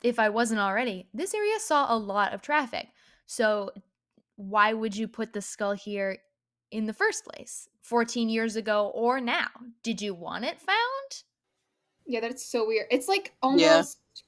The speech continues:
Speaker 2: taunting if they did move it. It's, like, taunting, like, "Oh, you didn't find me, so I'm gonna fuck around and find out."
Speaker 1: I feel like there's also a question of,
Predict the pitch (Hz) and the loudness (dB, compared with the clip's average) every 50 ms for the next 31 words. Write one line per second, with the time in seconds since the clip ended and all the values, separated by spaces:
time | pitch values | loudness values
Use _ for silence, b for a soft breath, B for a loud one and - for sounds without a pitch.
0 | _ _ _ _ _ _ _ - - - - 202 208 202 214 240 240 - 339 330 | _ _ _ _ _ _ _ -16 -14 -10 -2 0 2 2 2 0 -4 -4 -4 -4
1 | 339 339 - 254 254 - - 240 - 226 214 185 175 160 160 160 - 85 - - | -4 0 2 2 2 4 4 2 2 2 0 0 -2 -6 -10 -10 -12 -12 -14 -16
2 | b b b b b b 240 240 262 247 247 - 269 240 247 247 226 202 180 175 | b b b b b b -2 0 0 0 0 0 0 0 0 -2 -4 -6 -6 -4
3 | - 214 220 226 262 277 359 262 - - 165 160 175 180 180 - 233 226 233 214 | -2 -2 0 0 0 0 0 -2 -2 -4 -4 -4 -4 -4 -6 -6 -6 -4 -4 -4
4 | 226 - - - _ _ _ _ - 226 - - 233 226 254 294 311 285 262 214 | -6 -8 -14 -20 _ _ _ _ -14 -14 -10 -8 -6 -4 -2 -2 -2 -2 -4 -4
5 | 214 - - 220 208 214 214 220 247 285 302 - - - - - _ _ _ _ | -6 -8 -6 -4 -4 -4 -2 -2 -2 0 0 0 -2 -4 -6 -10 _ _ _ _
6 | _ _ _ _ _ _ _ _ _ _ _ _ _ _ _ _ _ b b b | _ _ _ _ _ _ _ _ _ _ _ _ _ _ _ _ _ b b b
7 | b b b 269 - 381 466 480 440 349 - 311 247 285 285 302 294 - 311 294 | b b b -6 0 2 2 4 2 2 -2 -4 -4 -2 -4 -4 -4 -4 -4 -4
8 | 277 240 - 254 247 - - - 240 226 226 | -4 -4 -6 -8 -10 -10 -8 -6 -6 -6 -6